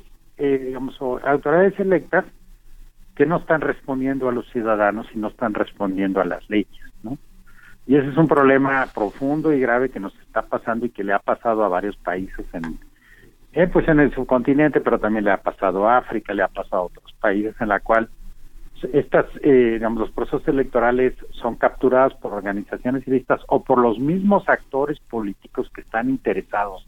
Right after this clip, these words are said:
en obtener tanto renta lícita como renta ilícita de parte del Estado y de otros actores, y a partir de ahí, pues,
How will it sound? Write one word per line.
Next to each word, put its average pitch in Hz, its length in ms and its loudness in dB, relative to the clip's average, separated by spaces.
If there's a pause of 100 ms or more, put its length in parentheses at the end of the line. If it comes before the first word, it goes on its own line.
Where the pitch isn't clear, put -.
(560)
en 117 200 0
obtener 120 640 2 (540)
tanto 107 280 2
renta 127 380 2
lícita 117 400 -2
como 104 240 -4
renta 107 320 -2
ilícita 110 540 -4
de 87 100 0
parte - 320 -2
del 90 200 -2
Estado 113 380 2
y 92 60 2
de 90 100 0
otros 98 300 -4
actores, 131 440 2 (440)
y 127 80 0
a 117 120 2
partir 156 380 2
de 175 120 4
ahí, 170 240 4
pues, 175 200 -2